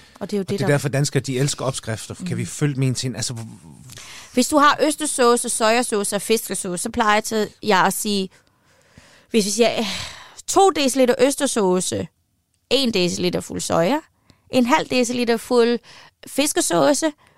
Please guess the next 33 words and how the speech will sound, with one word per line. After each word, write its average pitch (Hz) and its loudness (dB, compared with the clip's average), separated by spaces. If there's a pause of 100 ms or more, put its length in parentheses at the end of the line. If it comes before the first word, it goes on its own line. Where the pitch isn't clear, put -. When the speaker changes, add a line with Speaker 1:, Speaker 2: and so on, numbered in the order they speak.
(180)
Speaker 1:
og 285 6
halvtreds 269 0
gram 254 -2
palmesukker. 208 -4 (1300)
Op 226 4
i 254 4
en 226 4
blender 208 4
Speaker 2:
Mhm. 160 4 (260)
Speaker 1:
med 226 6 (960)
fem 302 0
fede 240 6
hvidløg, 269 2 (680)
en 247 2
bird 226 4
eye 226 2
chili, 233 -2 (160)
blender 202 2
du 185 -4
sammen. 175 -2 (520)
Speaker 2:
Bird 156 6
eye 147 4
chili, 135 0
kom, 143 0
øh, 117 -8 (160)
Speaker 1:
En 240 4
thai 262 0
chili. 208 0 (220)
Den 240 6
Speaker 2:
Ja. 254 6
Speaker 1:
lille 277 2
stærke. 208 2 (340)
Igen, 233 2